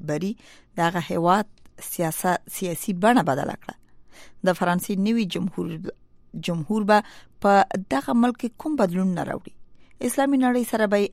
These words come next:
اړیکې څنګه وي؟ دا او نورې پوښتنې د همدې موضوع په اړوند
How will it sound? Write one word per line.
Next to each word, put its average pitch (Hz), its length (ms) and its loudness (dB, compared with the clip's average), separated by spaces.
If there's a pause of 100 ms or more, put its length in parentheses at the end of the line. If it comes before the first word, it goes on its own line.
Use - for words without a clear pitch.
(100)
اړیکې 214 280 -2 (120)
څنګه 143 180 -4
وي؟ - 160 -12 (680)
دا 190 260 4 (100)
او 180 140 2
نورې 180 480 -2 (340)
پوښتنې 185 520 -4
د 175 80 -4
همدې 196 440 0
موضوع 196 300 0
په - 180 0
اړوند 139 240 -6